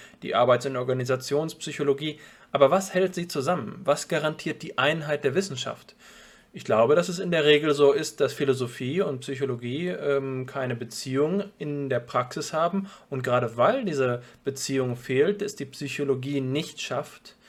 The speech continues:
äh, untereinander, unter den einzelnen Disziplinen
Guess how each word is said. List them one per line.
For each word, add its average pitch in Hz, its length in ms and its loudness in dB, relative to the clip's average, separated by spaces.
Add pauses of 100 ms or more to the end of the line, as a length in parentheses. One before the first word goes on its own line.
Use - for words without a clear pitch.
(360)
äh, 131 220 2
untereinander, 185 1400 0
unter 147 180 -2
den 135 140 -2
einzelnen 127 640 -2
Disziplinen 135 920 -4